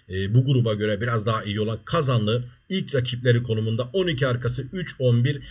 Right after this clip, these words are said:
sonrasında bir iki. Evet, altıncı aya geldiğimizde de,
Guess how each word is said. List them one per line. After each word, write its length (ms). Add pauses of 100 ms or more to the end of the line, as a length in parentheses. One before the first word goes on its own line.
(120)
sonrasında 800
bir 300
iki. 440 (340)
Evet, 300
altıncı 500
aya 220
geldiğimizde 720
de, 180